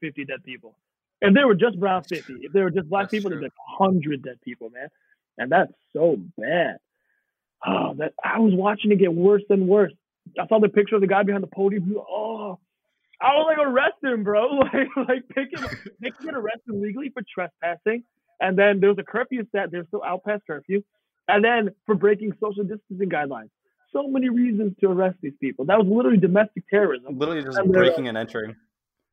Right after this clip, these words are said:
Speaker 1: Yeah, that too. So that's, like, four alone that I can think of, and I don't know anything about law.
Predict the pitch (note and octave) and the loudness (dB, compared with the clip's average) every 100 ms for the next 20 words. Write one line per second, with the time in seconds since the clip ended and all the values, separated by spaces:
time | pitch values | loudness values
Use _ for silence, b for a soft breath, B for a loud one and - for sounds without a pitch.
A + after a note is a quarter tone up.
0 | _ _ _ G#3+ A#3+ F#3 - F3+ A#3+ F#3+ | _ _ _ 2 2 0 -2 0 2 0
1 | - A#3+ G#3 F#3+ A3+ A#3 G#3 - A3 G3+ | -4 -8 -8 -8 -8 -8 -10 -4 0 0
2 | G3+ G#3 G3 E3+ D#3+ G3 F3 D#3+ E3+ F3 | -2 -4 -6 -6 -8 -8 -10 -10 -10 -8
3 | F#3+ G3 G#3+ G3 F3 C#3+ D3 D#3 D3 | -8 -6 -4 -4 -6 -8 -8 -8 -10